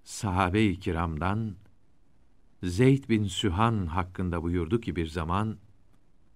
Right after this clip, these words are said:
"Bu kimsenin azası bir zaman gelecektir, kendinden daha önce cennete girecektir."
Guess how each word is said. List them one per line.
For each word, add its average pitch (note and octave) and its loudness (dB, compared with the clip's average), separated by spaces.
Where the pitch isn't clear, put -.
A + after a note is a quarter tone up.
"Bu D#2+ 0
kimsenin F#2+ -2
azası F2 0
bir G2 0
zaman E2+ -2
gelecektir, F2 -2
kendinden F2+ 0
daha E2+ 0
önce C#2 -2
cennete C#2+ -6
girecektir." B1+ -10